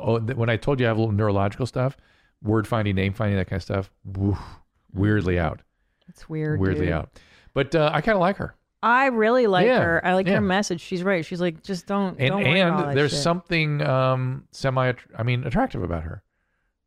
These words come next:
Speaker 1: The, the, even without the teeth. I know for you it's a no-go 'cause the teeth thing.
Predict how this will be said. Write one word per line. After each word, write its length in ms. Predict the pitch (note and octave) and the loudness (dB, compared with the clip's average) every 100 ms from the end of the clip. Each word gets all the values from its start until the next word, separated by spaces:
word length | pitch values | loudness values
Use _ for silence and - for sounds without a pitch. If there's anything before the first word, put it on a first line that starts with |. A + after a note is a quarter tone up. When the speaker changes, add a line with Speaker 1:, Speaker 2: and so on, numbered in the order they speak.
| _ | _
Speaker 1:
The, 120 | A#2 B2 | -4 -2
the, 200 | B2 C3+ | 0 0
even 300 | C#3 D#3 D#3+ | 0 0 2
without 280 | E3 D3 C#3+ | 2 0 -2
the 60 | |
teeth. 200 | - C3+ | -4 0
I 60 | A#2 | 0
know 140 | C3+ | 0
for 100 | - | 0
you 140 | C3 B2 | 2 2
it's 120 | - | 2
a 80 | G#2 | -2
no-go 680 | G2+ G#2+ G2 F#2+ G2 E2+ D#2+ | 0 0 0 0 2 0 -2
'cause 200 | G2 E2+ | -4 -6
the 100 | E2+ | -4
teeth 240 | G#2 F#2+ | -2 -2
thing. 260 | - C#2 | -4 -10